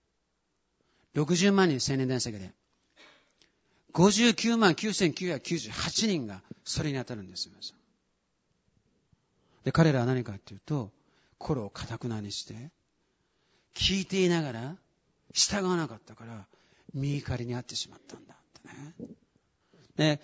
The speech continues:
神は四十年間誰を怒っておられたのですか？罪を犯した人、屍を荒野にさらしたあの人たちではありませんか？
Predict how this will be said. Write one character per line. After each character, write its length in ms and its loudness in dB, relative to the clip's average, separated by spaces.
神 240 6
は 80 10
四 160 10
十 160 4
年 140 4
間 160 0
誰 240 0
を 40 2
怒 180 -2
っ 40 -4
て 120 -4
お 40 2
ら 60 2
れ 60 0
た 100 0
の 80 0
で 80 0
す 100 -4
か？ 220 -2
罪 260 4
を 40 8
犯 160 4
し 60 -2
た 80 0
人、 380 4
屍 500 2
を 60 4
荒 200 4
野 100 0
に 80 0
さ 100 -2
ら 140 0
し 80 -2
た 180 2
あ 80 6
の 100 4
人 100 0
た 100 2
ち 60 -6
で 80 0
は 40 2
あ 40 2
り 60 0
ま 100 0
せ 140 -2
ん 60 -8
か？ 140 -18